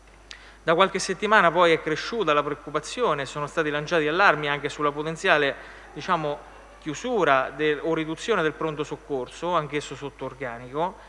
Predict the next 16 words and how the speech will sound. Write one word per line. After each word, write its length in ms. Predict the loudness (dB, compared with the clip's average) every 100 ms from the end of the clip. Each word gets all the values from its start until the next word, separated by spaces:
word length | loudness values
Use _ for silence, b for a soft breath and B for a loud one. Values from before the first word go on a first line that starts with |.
| B B B
e, 480 | -6 -2 0 0 -2 -4
e 140 | -10
che, 360 | -2 0 2 0
eh, 320 | 0 -2 -2
appare 460 | -2 2 6 6 6
essere 340 | 2 0 -2
utilizzato 480 | 0 -2 4 4 4
come 220 | 0 -2
una 260 | -4 -2 -4
centrale 560 | -4 0 2 2 0
esclusivamente 680 | -2 -8 -8 -2 -2 -2 -4
di 100 | -4
smistamento 720 | -4 -6 -6 -4 -4 -4 -2 0
verso 320 | 0 -2 -4
gli 120 | 2
altri, 460 | 2 0 -2 -2